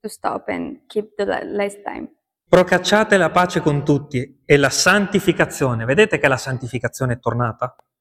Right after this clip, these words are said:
Speaker 2: Senza la quale nessuno vedrà il Signore. Badando bene che nessuno resti privo della grazia di Dio.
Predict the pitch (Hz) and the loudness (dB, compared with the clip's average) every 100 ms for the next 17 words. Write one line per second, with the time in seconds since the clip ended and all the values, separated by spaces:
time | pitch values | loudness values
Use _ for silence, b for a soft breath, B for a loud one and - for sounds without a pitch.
0 | _ _ _ _ _ _ _ _ _ _ | _ _ _ _ _ _ _ _ _ _
1 | _ _ - 180 185 180 170 170 220 220 | _ _ 0 4 4 6 4 4 4 4
2 | 202 170 - - 220 226 202 180 147 143 | 2 2 0 2 4 4 4 4 4 2
3 | - 147 139 113 110 110 _ _ _ _ | -2 -2 0 0 -2 -8 _ _ _ _
4 | _ _ _ _ _ _ 147 151 165 160 | _ _ _ _ _ _ 4 6 4 2
5 | 151 180 185 - 147 139 139 - - 233 | 4 4 2 0 0 2 0 0 2 2
6 | 214 185 170 - 185 143 127 131 131 139 | 4 2 0 -2 -2 0 2 2 2 2
7 | 151 127 117 - 135 131 127 113 | 2 2 0 -2 -4 -2 -6 -8